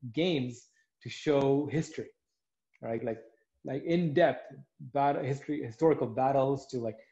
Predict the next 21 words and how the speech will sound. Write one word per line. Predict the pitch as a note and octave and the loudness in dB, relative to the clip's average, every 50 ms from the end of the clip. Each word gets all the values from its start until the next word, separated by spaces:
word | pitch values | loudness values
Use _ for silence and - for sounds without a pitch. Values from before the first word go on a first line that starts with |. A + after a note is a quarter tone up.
| _ _ _ | _ _ _
how | - C#3 | -2 0
lands | C3 B2+ B2+ B2+ C#3 C#3+ C3+ B2+ | 0 2 0 0 0 -2 -2 -2
were | B2+ | -4
conquered | B2+ - C3 B2+ C3+ B2+ - - C3+ C3 C3 B2+ | -4 -2 -2 0 0 -2 -2 -2 -2 0 0 -2
and | B2 A2 G#2+ - | -2 -4 -8 -10
kingdoms | - C3 C3 C3 C3+ C#3 C#3 C3 C#3 C3+ C3 C3+ C3+ B2+ A#2+ | -6 -4 -2 -2 0 -2 0 0 0 0 0 0 -2 -4 -4
and | B2+ B2 A#2 A2 _ _ _ _ - B2+ | -4 -6 -6 -8 _ _ _ _ -6 -4
empires | B2+ C3+ C3 C3 B2 B2 A#2+ G#2+ - A#2+ | -4 -2 0 0 0 0 0 -2 -2 -8
were | A#2 A2+ | -6 -4
made. | A#2+ B2+ C3 C#3+ D3 - - _ _ _ _ _ _ _ _ - | -2 0 0 0 -2 -4 -10 _ _ _ _ _ _ _ _ -8
It's | C3 - - | -6 2 4
so, | G#3+ A3 G3+ | 4 6 4
I, | - - C#3+ C#3+ - - D3+ | 4 0 -6 -4 -2 0 2
I | |
love | D3+ D3+ F3 A3 G#3 - - | 4 6 6 4 4 2 -2
hi-, | D#3+ D#3 D3+ D#3 D#3 C3 - _ - C#3+ A#2+ - | -2 -2 -2 -2 -8 -12 -12 _ -10 -10 -8 -4
studying | - C#3+ D#3 E3+ E3+ E3 | -2 2 2 2 2 4
that | E3+ F3 F3 E3+ - - - | 2 2 0 -2 -10 -10 -6
a | C3+ | -2
lot | B2 B2 B2+ C#3+ D#3+ F#3 E3 | 0 2 2 2 2 0 -4
because | C#3 C3 - C3+ B2+ B2 | -6 -4 0 0 0 -2